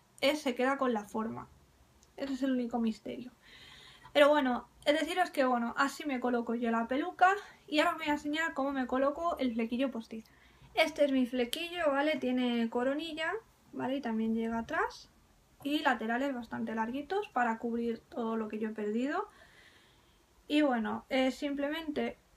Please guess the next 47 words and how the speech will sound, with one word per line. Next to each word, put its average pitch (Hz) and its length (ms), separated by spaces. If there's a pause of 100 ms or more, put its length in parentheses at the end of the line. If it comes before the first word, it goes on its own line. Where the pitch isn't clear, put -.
(160)
coloco 277 600
el 285 180
primer 302 400
clip. 320 320 (720)
Ay, 254 120
que - 120
se 233 140
me 233 60
meten 233 280
los 254 180
ojos. - 420 (640)
Coloco 277 320
el 302 80
primer 294 300
clip, 302 360
eh, 226 240
pues - 320 (280)
yo 269 160
en 277 60
mi 285 100
caso 302 300
pues 277 140
lo 240 140
coloco 247 760
aquí, 226 360
¿vale? 226 300
Más 233 240
arriba, 233 420
pero 226 160
porque 226 320
no 220 140
tengo 226 260
pelo. 262 360 (680)
Y 269 140
le 247 120
voy 240 120
a 247 60
hacer 247 360
como 247 240
una, 247 540
una 262 300
goma 320 280
para 277 180
ponérmelo 247 380
como 247 200
una 247 180
diadema. 220 480